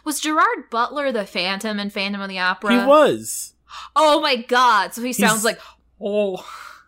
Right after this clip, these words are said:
Speaker 2: Uh, but yeah, a lot of people are trying to sue Disney,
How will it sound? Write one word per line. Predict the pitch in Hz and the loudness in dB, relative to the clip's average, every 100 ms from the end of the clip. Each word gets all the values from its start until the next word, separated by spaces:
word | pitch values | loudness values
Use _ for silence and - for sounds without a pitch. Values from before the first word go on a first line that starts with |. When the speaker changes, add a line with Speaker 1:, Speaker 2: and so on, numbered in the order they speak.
| _ _ _ _ - _ - _ - - _ - - _ 359 - | _ _ _ _ -20 _ -20 _ -16 -16 _ -16 -16 _ -16 -4
Speaker 2:
Uh, | 156 165 | 2 2
but | 185 | 2
yeah, | 311 | 2
a | |
lot | 175 208 | 2 -2
of | 247 | -2
people | 240 240 | 0 0
are | |
trying | - 226 | 0 -4
to | 226 | -4
sue | 254 | -8
Disney, | 190 147 151 165 170 180 | -6 -6 -4 -6 -6 -8